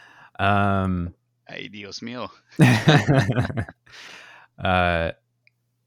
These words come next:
Speaker 1: so yeah, knowing that, that was the matchup, um, I actually was feeling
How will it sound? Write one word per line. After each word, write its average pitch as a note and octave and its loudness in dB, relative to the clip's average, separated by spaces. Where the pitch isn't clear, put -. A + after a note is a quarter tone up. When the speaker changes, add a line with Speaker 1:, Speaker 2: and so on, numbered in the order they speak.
Speaker 1:
so - -6
yeah, C#3+ 2
knowing C3+ 2
that, A#2 -2
that A#2 0
was A2 -4
the G#2 -2
matchup, G2+ -2
um, E2+ -6
I G#2 -2
actually B2+ -2
was A2 -2
feeling A2+ -6